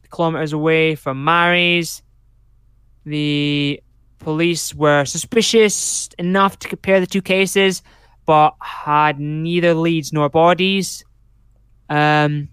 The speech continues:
Masami Yoshizawa, too, was declared a missing person. Um, however,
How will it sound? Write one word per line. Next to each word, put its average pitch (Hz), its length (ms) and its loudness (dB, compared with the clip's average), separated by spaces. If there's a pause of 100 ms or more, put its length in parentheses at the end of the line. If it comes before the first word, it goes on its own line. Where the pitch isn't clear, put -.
(440)
Masami 175 880 0
Yoshizawa, 170 840 2 (800)
too, 196 480 0
was 156 200 2
declared 170 400 2
a 170 60 2
missing 170 280 -4
person. 170 540 0 (720)
Um, 147 400 2
however, 202 540 2